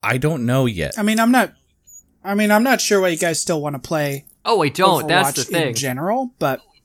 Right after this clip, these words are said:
Speaker 3: I don't miss that game at all.
Speaker 2: So I've been doing a lot of, a lot of writing lately.
Speaker 3: Oh, yay.
Speaker 2: Um, yeah, so, uh, this has become my,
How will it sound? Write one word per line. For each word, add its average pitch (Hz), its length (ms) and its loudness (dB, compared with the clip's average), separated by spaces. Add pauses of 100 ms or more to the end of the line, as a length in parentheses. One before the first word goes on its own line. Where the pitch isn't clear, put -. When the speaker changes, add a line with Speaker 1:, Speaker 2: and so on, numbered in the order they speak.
(800)
Speaker 3:
I 131 100 -2
don't 151 200 -4
miss 131 180 -6
that 151 180 -4
game 127 220 -8
at 110 120 -16
all. 120 380 -2 (1900)
Speaker 2:
So - 220 0
I've 185 100 2
been 226 140 -4
doing 185 240 0
a 160 40 -4
lot 156 280 -4
of, 151 460 -6 (120)
a 170 80 -8
lot 156 240 -2
of 147 300 -6 (440)
writing 160 480 -2
lately. 143 520 -8 (680)
Speaker 3:
Oh, 202 340 -2
yay. 160 280 -4
Speaker 2:
Um, 143 460 -4 (1000)
yeah, 196 400 4
so, 185 580 2 (260)
uh, 165 300 -4 (500)
this 196 300 0
has 214 160 -2
become 175 500 -4
my, 160 500 -4